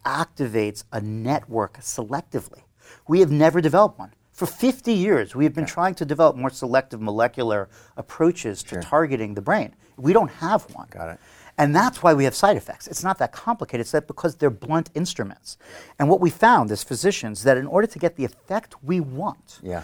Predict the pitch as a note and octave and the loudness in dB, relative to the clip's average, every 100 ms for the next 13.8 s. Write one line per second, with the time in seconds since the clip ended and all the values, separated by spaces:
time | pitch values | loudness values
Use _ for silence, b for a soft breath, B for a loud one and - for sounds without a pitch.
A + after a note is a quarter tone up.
0 | - E3 G#3+ A#3+ F#3+ D#3+ - G#3 G#3 D3+ | -6 2 2 2 -2 -6 -4 -6 -4 -6
1 | - - C3 G#2 - D#3+ - - A#2+ - | -8 -4 -4 -2 2 2 2 -10 -14 -16
2 | - - - b b b b - C3 C3+ | -14 -14 -18 b b b b 2 4 4
3 | - - - G#3+ C3+ - G2+ - - - | 0 -2 4 4 4 -2 -6 -8 -18 -20
4 | _ - C#3+ F3+ F3+ C3 G2+ C3+ E3 C#3 | _ -6 -2 -2 -2 -8 -4 0 2 0
5 | G#2+ G2 G#2 - - D#3+ D#3+ C3+ A2+ A#2+ | -2 -8 -12 -10 -2 -2 -2 -4 -4 -4
6 | C3 - B2+ A2 - B2+ G2 D2 - b | -6 -8 -4 -4 -2 -4 -4 -10 -12 b
7 | b C#3 B2+ C3 B2 B2 - G#2 - A2 | b -6 0 4 4 2 0 -6 -4 -2
8 | D#3 - F#2 - D2+ C#2+ - D#2+ D#2+ D#2 | 2 2 0 -16 -16 -16 -10 -2 0 2
9 | C3+ F#2 F2 E2 D2 E2+ E2+ E2 D2 D#2+ | 4 4 2 -4 -6 -10 -10 -10 -12 -14
10 | _ - C#3 E3+ F3 - G2+ C3 C#3+ D3+ | _ -6 -2 -2 -4 -6 -2 0 0 -4
11 | C#3+ - C3+ B2 - A2+ - D#3 A2 C#3+ | -8 -2 -2 -2 -6 -10 -2 0 0 -2
12 | C3 D3 C3 D#3 - - C#3 A#2 B2 B2 | 0 0 0 -4 -6 -2 -2 0 2 4
13 | B2 - b b b _ - | 2 -2 b b b _ -14